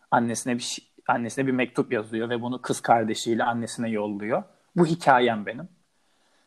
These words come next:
E, bahsetmek istediğim şeyler var. Bu hikayenin içerisinde bunları serpiştiriyorum. Yani konuları oraya getiriyorum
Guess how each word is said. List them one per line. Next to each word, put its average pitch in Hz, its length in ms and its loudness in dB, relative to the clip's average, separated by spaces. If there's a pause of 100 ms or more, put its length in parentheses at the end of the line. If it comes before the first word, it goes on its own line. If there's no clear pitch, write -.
(120)
E, 131 300 2
bahsetmek 147 400 4
istediğim 131 280 -2
şeyler 113 320 0
var. 147 380 -2 (480)
Bu 170 100 2
hikayenin 131 440 0
içerisinde 139 440 -8
bunları 139 300 -6
serpiştiriyorum. 135 960 -2 (500)
Yani 139 260 2
konuları 143 400 2
oraya 135 280 2
getiriyorum 113 680 -10